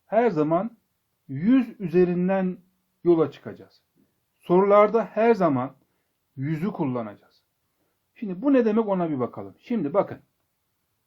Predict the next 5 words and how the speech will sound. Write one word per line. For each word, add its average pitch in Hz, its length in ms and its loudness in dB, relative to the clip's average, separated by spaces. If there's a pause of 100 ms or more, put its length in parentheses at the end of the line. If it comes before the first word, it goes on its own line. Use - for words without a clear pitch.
(880)
Bir 247 240 -2
kesri 202 400 0
düşünün. 113 380 -10 (1300)
Beşte 180 720 -4 (1160)
iki. 170 360 -12